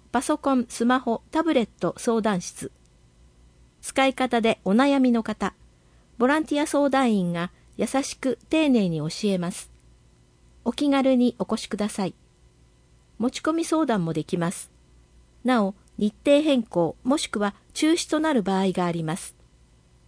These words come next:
表があります。場所、日時、問い合わせ先の順に読みます。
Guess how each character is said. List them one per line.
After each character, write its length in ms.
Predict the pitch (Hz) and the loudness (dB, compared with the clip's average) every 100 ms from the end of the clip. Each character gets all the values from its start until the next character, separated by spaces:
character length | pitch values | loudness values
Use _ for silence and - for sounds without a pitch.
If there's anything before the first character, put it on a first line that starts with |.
| _ _ _ - | _ _ _ -2
表 200 | 302 311 | 0 2
が 100 | 302 | 2
あ 60 | 277 | 2
り 120 | 269 | 0
ま 120 | 254 | -2
す。 200 | - - _ _ _ _ _ | -6 -18 _ _ _ _ _
場 120 | 202 226 | -6 -4
所、 260 | - 262 - _ - - | 0 0 -2 _ -20 -8
日 300 | 294 - 247 | -6 -2 -4
時、 240 | - 151 - _ - - | -4 -8 -10 _ -10 0
問 180 | 302 | 2
い 60 | 311 | 4
合 60 | 302 | 2
わ 120 | 320 | 0
せ 80 | 302 | -2
先 260 | 285 - | -4 0
の 140 | 269 262 | 2 2
順 260 | 262 240 | 2 4
に 120 | 233 | 2
読 200 | - 202 | 2 0
み 120 | 196 185 | 2 0
ま 140 | 190 | -4
す。 200 | - | -8